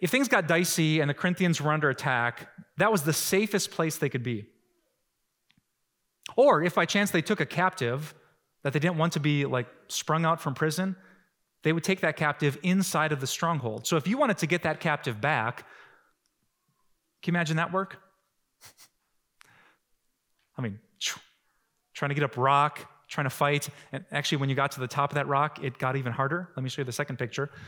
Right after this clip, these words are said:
Because on the top of the stronghold, there were these massive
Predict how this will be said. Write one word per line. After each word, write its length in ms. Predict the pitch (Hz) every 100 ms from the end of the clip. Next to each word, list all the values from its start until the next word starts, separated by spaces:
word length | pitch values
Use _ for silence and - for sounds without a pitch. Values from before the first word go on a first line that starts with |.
| - - -
Because 220 | 160 165
on 100 | 180
the 60 | 156
top 280 | 180 240
of 60 | 220
the 60 | 151
stronghold, 600 | - 139 127 135 139 147 - - _ _ _ _
there 100 | -
were 80 | 160
these 180 | 156 143
massive 800 | 156 165 190 185 - 127 104 -